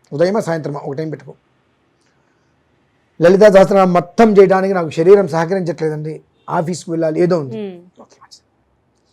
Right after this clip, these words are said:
Speaker 1: అష్టమీ చంద్ర విభ్రాజ దళిక స్థల శోభిత ముఖ చంద్రక లంకా భమృగ నాభి విశేషక. ఇది చెయ్యి.
Speaker 2: అదొక్కటే.
Speaker 1: అది కాదండి, ఇంకేదో ఏదైనా ఉందా?
Speaker 2: మ్మ్.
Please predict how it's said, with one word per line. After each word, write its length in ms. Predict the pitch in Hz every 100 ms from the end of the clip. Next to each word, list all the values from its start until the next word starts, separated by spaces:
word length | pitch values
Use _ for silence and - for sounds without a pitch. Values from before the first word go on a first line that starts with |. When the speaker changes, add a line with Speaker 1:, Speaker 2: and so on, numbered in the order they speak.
| _ _ _ _
Speaker 1:
అష్టమీ 640 | 170 - - 180 165 165 156 175
చంద్ర 280 | 175 160
విభ్రాజ 600 | 156 143 143 127 165 165 147
దళిక 340 | 139 170 170
స్థల 300 | 156 - 156
శోభిత 420 | 165 175 160 151
ముఖ 380 | 165 165 160 151 170 165
చంద్రక 340 | 160 165 165
లంకా 420 | 151 143 156 165
భమృగ 360 | 147 143 156 170
నాభి 260 | 147 143
విశేషక. 480 | 160 147 180 160 151 160 - _ _ _ _
ఇది 40 | 127
చెయ్యి. 200 | 127 _ _ _ -
Speaker 2:
అదొక్కటే. 440 | 214 - 208 196 - -
Speaker 1:
అది 180 | 180 185
కాదండి, 400 | 180 185 196 196
ఇంకేదో 240 | 170 190
ఏదైనా 280 | 185 175 170
ఉందా? 260 | 160 156 - _ -
Speaker 2:
మ్మ్. 160 | 208